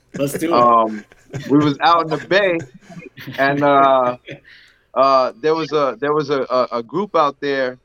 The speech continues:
Speaker 2: and I think they were, like, a spin-off of Rapid Forte's, like, movement or, or energy or vibes. And they had a dance where they would go low.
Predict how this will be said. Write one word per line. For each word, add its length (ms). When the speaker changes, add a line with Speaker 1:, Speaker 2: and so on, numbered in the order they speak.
Speaker 2:
and 140
I 60
think 220
they 80
were, 120
like, 180
a 60
spin-off 640
of 140
Rapid 380
Forte's, 760
like, 240
movement 640
or, 180
or 320
energy 420
or 80
vibes. 300
And 200
they 160
had 180
a 60
dance 500
where 100
they 80
would 180
go 180
low. 380